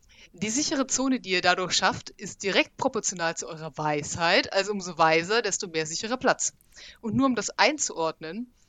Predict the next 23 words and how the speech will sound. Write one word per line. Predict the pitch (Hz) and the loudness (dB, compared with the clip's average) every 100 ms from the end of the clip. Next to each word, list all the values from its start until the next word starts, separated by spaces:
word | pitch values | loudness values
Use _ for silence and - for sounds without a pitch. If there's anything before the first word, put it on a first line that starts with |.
| - _ | -20 _
wenn | 202 226 | -4 0
eure | 233 220 | 0 6
Weisheit | 208 220 - 220 202 - | 8 8 6 0 0 -2
zehn | - 254 240 | -4 -2 -2
ist, | - 170 208 - | -6 -8 -6 -6
also | 185 190 | -6 0
ganz | 202 202 | 0 0
normal, | 240 180 170 202 - - _ | 0 4 4 4 0 -16 _
habt | - 180 175 180 | 4 6 6 0
ihr | 175 - | -2 0
eineinhalb | - 285 311 269 254 | 6 8 10 8 6
Meter | 226 220 | 4 2
Radius. | 226 202 185 175 151 127 - - _ _ _ _ _ - | 6 8 6 4 -4 -4 -4 -6 _ _ _ _ _ 4
Bei | 202 | 6
einem | 196 208 196 | 8 6 4
Wert | 214 214 | 2 2
von | 226 | -4
zwanzig | 220 226 262 262 208 - | -2 4 4 2 -2 0
habt | 185 - | -2 0
ihr | 220 | -4
sechs | 180 160 240 - 226 | -2 4 4 4 2
Meter | 214 170 190 165 | 2 4 2 2
Radius. | 170 165 151 143 - - | 4 2 -2 -14 -14 -14